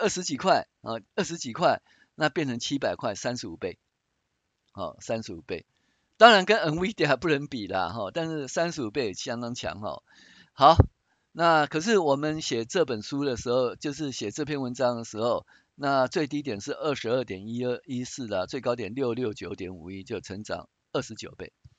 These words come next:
那另外看面板股友达哈，它怎么讲？其实最近还是一样，这面板到底是怎样哈？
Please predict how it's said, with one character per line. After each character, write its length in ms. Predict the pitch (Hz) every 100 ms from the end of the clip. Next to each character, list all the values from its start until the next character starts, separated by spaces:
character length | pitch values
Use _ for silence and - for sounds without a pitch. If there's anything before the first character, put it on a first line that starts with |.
| _ - -
那 140 | - 170
另 120 | 196
外 80 | 190
看 340 | 214 170 190 -
面 280 | 196 147
板 280 | 131 143 135
股 180 | 127 101
友 220 | 92 85
达 260 | - 76 92
哈， 140 | 87
它 180 | - 135
怎 220 | 117 117
么 100 | 131
讲？ 220 | 123 101 - - -
其 100 | 156
实 60 |
最 180 | 156 190
近 160 | 170 151
还 140 | 131
是 160 | 160 131
一 40 |
样， 220 | 143 123
这 100 | 139
面 240 | 147 170 127
板 280 | 95 87 - _
到 100 | 151
底 140 | 110 87
是 160 | 131
怎 240 | - 85 98
样 200 | 104 92
哈？ 200 | 90